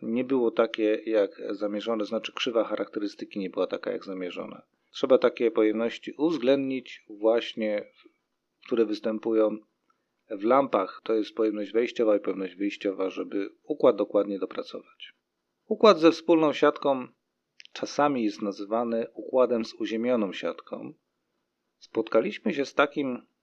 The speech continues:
układem, e, w opisie wzmacniaczy kaskadowych. Pora więc wyjaśnić, czym się ten sposób włączenia lampy charakteryzuje. Układ taki nie odwraca fazy sygnału wejściowego.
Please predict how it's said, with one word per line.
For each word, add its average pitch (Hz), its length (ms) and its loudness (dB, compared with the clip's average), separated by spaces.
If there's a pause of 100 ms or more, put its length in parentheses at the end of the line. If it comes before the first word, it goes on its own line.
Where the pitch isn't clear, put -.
układem, 131 680 2
e, 107 180 -2
w - 100 -12
opisie - 360 -4
wzmacniaczy 123 540 -2
kaskadowych. 101 840 0 (140)
Pora 131 240 10
więc 113 220 -2
wyjaśnić, 107 800 0 (420)
czym 208 180 -2
się 202 160 -4
ten 156 160 0
sposób 165 440 0
włączenia 135 460 0
lampy 127 340 2
charakteryzuje. 127 1000 2 (500)
Układ - 260 2
taki 175 260 2
nie 151 140 6
odwraca 127 400 4
fazy 104 420 2
sygnału 101 420 0
wejściowego. 90 800 -2